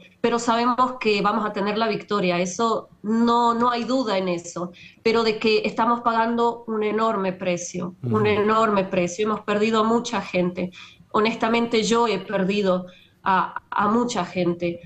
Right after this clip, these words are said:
Speaker 1: amigos, colegas, seres queridos, mis estudiantes.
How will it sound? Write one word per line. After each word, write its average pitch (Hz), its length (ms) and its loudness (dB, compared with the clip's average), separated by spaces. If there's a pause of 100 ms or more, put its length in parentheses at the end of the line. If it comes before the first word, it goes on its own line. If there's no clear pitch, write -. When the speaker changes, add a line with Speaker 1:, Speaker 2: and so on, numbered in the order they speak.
Speaker 1:
amigos, 190 580 2
colegas, 196 720 0
seres 208 300 -2
queridos, 202 680 -2 (300)
mis 247 380 2
estudiantes. 208 1040 -2